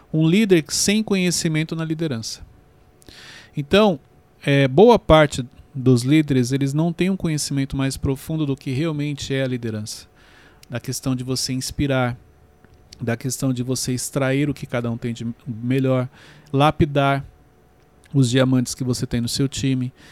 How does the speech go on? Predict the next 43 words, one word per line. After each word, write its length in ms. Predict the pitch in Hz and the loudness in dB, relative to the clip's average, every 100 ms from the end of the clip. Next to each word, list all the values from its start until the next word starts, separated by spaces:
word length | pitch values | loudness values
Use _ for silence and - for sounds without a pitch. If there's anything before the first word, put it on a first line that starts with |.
| - - | -12 -6
a 100 | 139 | -2
questão 280 | 165 160 | -2 0
do 80 | 151 | 0
respeito, 560 | 143 151 - 139 131 117 | 0 -2 -2 -2 -2 -4
da 120 | 120 | -8
transparência. 760 | 127 120 - 147 131 127 135 135 _ _ _ _ _ _ - - | -6 -8 -4 -4 -2 -4 -8 -12 _ _ _ _ _ _ -20 -6
Então, 180 | 220 233 | -2 2
quando 100 | 254 | 2
a 40 | |
gente 200 | 226 - | 2 2
fala 180 | 202 175 | 2 4
de 80 | 151 | 2
liderança, 560 | 135 123 156 185 - - | 2 2 2 0 -4 -4
existe 240 | 165 190 | -4 -2
uma 140 | 220 214 | -2 -2
série 260 | - 226 | 0 0
de 100 | 226 | 0
fatores. 600 | - 220 180 160 - - - _ _ _ _ _ _ - | -2 0 2 0 -2 -10 -14 _ _ _ _ _ _ -6
E 60 | 147 | -2
se 160 | - 185 | 0 4
você 560 | 202 - 196 175 117 - | 4 4 2 2 2 -2
não 220 | 160 233 | 0 0
se 140 | - | 0
preparar 460 | - 175 165 151 143 | 0 -2 0 0 0
pra 200 | 143 123 | 0 0
isso, 460 | 147 202 - 120 120 | -2 -2 -4 -6 -10
se 160 | - - | -12 -6
você 260 | 135 - 147 | -4 0 0
realmente 360 | 160 147 - | 2 0 -2
não 140 | 156 240 | 0 0
estudar 320 | - 165 147 | -2 0 0
a 20 | |
liderança, 420 | 143 139 127 - | 2 0 -2 -2
não 100 | 143 | -2
entender 320 | 226 214 160 | -2 -2 -2
a 80 | 135 | 0
responsabilidade 1080 | 127 170 180 156 165 160 156 139 156 226 214 | 0 -2 -4 -4 -4 -2 -2 0 -2 -2 -6
que 240 | - 175 | -8 -4
é 180 | 131 98 - _ _ _ _ _ _ - | -2 -4 -10 _ _ _ _ _ _ -14
você 320 | 120 131 - 139 | -6 -6 -4 -4
ser 220 | 143 123 | -4 -2
um 100 | 120 | -2
líder, 360 | 160 180 117 | -2 -2 -4